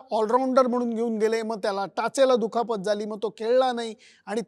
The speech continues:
तो पकडला गेला की खेळता त्याला बॉलिंगच टाकता येत नाही टाचेच्या दुखापतीमुळे. आणि मग रिषभ पंतला त्यांनी टीममध्ये घेतलं. परत एक टीममधली मला खटकलेली एकोणीस सालची गोष्ट म्हणजे संघामध्ये तीन विकेटकीपर खेळत होते.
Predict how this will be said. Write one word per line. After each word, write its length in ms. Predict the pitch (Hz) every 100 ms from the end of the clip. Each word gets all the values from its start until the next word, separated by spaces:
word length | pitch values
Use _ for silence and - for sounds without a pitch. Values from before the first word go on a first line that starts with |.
| -
तो 80 | 247
पकडला 480 | 254 247 269 262
गेला 220 | 254 247 233
की 140 | 233 190
खेळता 320 | 202 196 202
त्याला 220 | 190 208
बॉलिंगच 500 | 185 220 277 269 262
टाकता 280 | 240 208 240
येत 100 | 202
नाही 160 | 226 208
टाचेच्या 400 | 214 196 214 208
दुखापतीमुळे. 640 | 190 180 196 180 185 175 _ _ _
आणि 180 | 202 226
मग 440 | 185 196 285 277
रिषभ 300 | 247 214 233
पंतला 480 | - 214 190 202 190
त्यांनी 260 | 180 180 180
टीममध्ये 440 | 180 170 156 151
घेतलं. 320 | 151 147 147 - _ _ _ _ -
परत 300 | 269 339 294
एक 120 | 262 -
टीममधली 560 | 262 247 233 196 220 240
मला 260 | 220 208 240
खटकलेली 680 | 196 175 180 208 196 196 220
एकोणीस 440 | 180 175 202 196 -
सालची 280 | 175 170 175
गोष्ट 300 | 165 160 180
म्हणजे 340 | 160 151 165 _ _ _ -
संघामध्ये 600 | 240 247 302 311 269 311
तीन 380 | - 311 339
विकेटकीपर 640 | 302 254 277 - 254 262 254
खेळत 280 | - 190 170
होते. 260 | 143 139